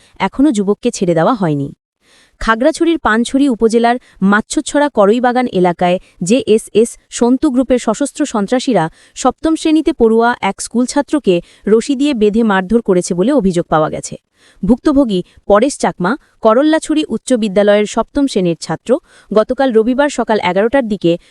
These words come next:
পরেশ চাকমা তার বাবার কেনা খড় আনতে একজন বানালি মোটরসাইকেল চালককে নিয়ে মাচ্ছছড়া করইবাগান এলাকায় গেলে সেখানে অবস্থানরত সন্তু গ্রুপের সশস্ত্র সদস্যদের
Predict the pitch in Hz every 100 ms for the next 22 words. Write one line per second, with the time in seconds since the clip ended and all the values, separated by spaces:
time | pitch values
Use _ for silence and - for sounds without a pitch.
0 | - 214 240 285 311 285 285 277 240 180
1 | 175 226 240 214 220 - 202 220 - 180
2 | 156 208 - _ - 208 247 208 185 196
3 | 269 302 247 294 277 277 277 269 226 220
4 | - 226 190 185 226 _ - 202 214 -
5 | - 285 302 208 208 240 240 269 - 196
6 | 202 240 220 226 180 - _ - 269 294
7 | 294 214 226 - 330 320 311 330 - 240
8 | 233 311 269 294 285 233 214 277 311 269
9 | 190 196 214 214